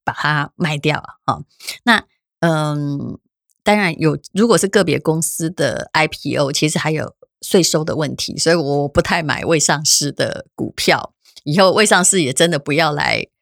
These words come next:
就是我，我赚过钱，我承认，但我也赔过钱，但以后未上市都不要来找我哈。那，呃，有关于这个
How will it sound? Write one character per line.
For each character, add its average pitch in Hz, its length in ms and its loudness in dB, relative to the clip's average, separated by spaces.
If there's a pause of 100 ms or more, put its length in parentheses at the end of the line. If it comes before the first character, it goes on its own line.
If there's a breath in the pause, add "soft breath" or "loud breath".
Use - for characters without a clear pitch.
(400)
就 170 220 4
是 139 540 -4
我， 180 160 6
我 185 100 8
赚 226 200 2
过 208 120 6
钱， 156 300 2
我 - 80 -2
承 - 240 0
认， 147 220 -2
但 185 180 2
我 170 80 6
也 156 100 2
赔 135 220 0
过 156 180 -2
钱， 147 260 -4
但 180 160 0
以 151 60 0
后 190 80 0
未 190 100 2
上 180 200 0
市 165 140 -2
都 175 100 0
不 151 100 -4
要 165 140 4
来 143 160 -4
找 123 240 -2
我 151 260 -2
哈。 156 240 -4 (480 loud breath)
那， 247 220 2 (340)
呃， 160 360 2 (100)
有 170 160 6
关 302 280 4
于 190 200 2
这 214 160 2
个 160 340 0